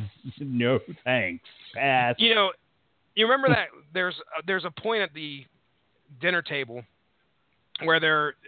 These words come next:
Speaker 2: uh, they're entertaining those guests, and there's a lady there that doesn't have a grain in her head, and
Speaker 1: Yeah.
Speaker 2: notice that she calls it grain-free and not grain-less,
Speaker 1: Mm-hmm.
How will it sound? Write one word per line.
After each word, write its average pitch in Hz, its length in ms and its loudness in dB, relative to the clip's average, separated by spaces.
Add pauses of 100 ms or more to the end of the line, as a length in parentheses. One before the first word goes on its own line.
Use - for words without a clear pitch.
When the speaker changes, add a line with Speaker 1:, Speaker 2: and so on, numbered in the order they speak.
(540)
Speaker 2:
uh, 135 260 2
they're 151 140 -2
entertaining 156 440 -2
those 135 180 -8
guests, 143 340 -2 (140)
and 117 160 -10 (480)
there's 160 180 2
a 160 40 -2
lady 170 240 2
there 160 160 2
that 151 100 -4
doesn't 156 280 -2
have 160 260 4 (320)
a 147 80 -6 (180)
grain 143 320 -4
in 135 100 -6
her 127 140 -6
head, 123 460 -2 (400)
and 143 480 2 (240)
Speaker 1:
Yeah. 92 340 2
Speaker 2:
notice 226 460 0
that 202 160 0 (120)
she 180 160 -8 (120)
calls 208 360 0
it 165 160 -6
grain-free 165 1300 -4 (100)
and 147 120 -6
not 156 220 2
grain-less, 139 680 -2
Speaker 1:
Mm-hmm. 95 120 -2